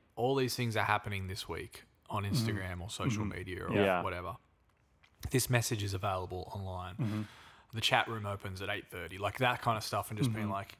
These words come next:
Speaker 1: "Get in community." Um, <clears throat> 'cause I saw it as, like, a real, um, battle, like, a real war. 'Cause I thought, I, I was like,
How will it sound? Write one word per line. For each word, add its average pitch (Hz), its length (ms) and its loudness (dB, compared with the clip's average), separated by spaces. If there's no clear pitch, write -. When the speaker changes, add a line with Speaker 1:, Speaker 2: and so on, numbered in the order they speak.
Speaker 1:
"Get 113 240 -2
in 107 240 -4
community." 98 680 -6
Um, 98 380 -2
<clears throat> 143 440 0
'cause 113 160 0
I 131 100 8
saw 151 280 4
it 113 80 2
as, 107 120 -4
like, 110 160 -2
a 110 80 0
real, 104 440 -2
um, 98 480 -4
battle, 98 340 0
like, 95 180 -6
a 107 40 0
real 104 240 -2
war. 98 440 -2
'Cause 117 140 -2
I 120 60 6
thought, 117 220 0
I, 117 120 0
I 120 200 0
was 113 120 -4
like, 101 280 -4